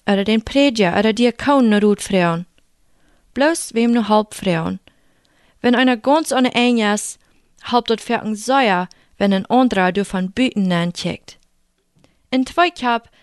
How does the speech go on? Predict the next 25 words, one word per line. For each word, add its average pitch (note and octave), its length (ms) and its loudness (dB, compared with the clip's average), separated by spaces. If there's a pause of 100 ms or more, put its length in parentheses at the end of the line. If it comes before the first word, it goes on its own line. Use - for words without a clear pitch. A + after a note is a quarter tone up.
sind G#3+ 300 -4
immer C4 240 2
besser A3+ 320 0
als F#3+ 180 -2
einer. F3 440 -2 (960)
Und C4 100 2
dort D4+ 240 0
ist E4+ 200 -2
auch C4+ 80 -4
ein C4+ 80 -6
großer D#4 420 0
Trost - 460 -2
zu B3+ 80 -4
hören, A#3+ 420 0 (320)
dort A3 300 -4
andere A#3 500 2 (240)
kriegt F4 320 -2
die D#4+ 80 0
selbst C4 320 0
die C#4 80 -2
Probleme, G#3+ 500 0
die G3 220 2
ich G3 120 -6
gemerkt F#3+ 460 -2
han, F3+ 300 -6